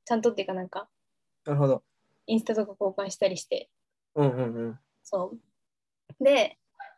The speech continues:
Speaker 1: 四人中三人は次の日最終選考があったから、
Speaker 2: はいはいはい。
Speaker 1: そこで次の日も、最終選考丸一日あったんだよね。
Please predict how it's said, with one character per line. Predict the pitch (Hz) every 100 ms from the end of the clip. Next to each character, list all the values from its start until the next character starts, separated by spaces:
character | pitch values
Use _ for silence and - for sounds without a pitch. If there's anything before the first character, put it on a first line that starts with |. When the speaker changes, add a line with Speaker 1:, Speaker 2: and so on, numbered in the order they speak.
| -
Speaker 1:
四 | 254
人 | 294 311
中 | 294 302
三 | 294 277
人 | 277 226
は | 185 190
次 | - 233
の | 220
日 | 202
最 | - 196
終 | 214 208
選 | 208 185
考 | 170
が | 170
あ |
っ | -
た | 170
か | -
ら、 | 165 - - - 104 -
Speaker 2:
は | -
い | 143
は | 127
い | 120
は | 143
い。 | - _ - _ -
Speaker 1:
そ | 226
こ | 233
で | 226 220
次 | - 233 226
の | 214
日 | 208
も、 | 202 202 139 - _ _ _ _ _ - - -
最 | 330
終 | 381
選 | 381 370
考 | 208
丸 | 202 247
一 | 294
日 | 311 294
あ | 302
っ | -
た |
ん | 170
だ | 185
よ | 170
ね。 | 165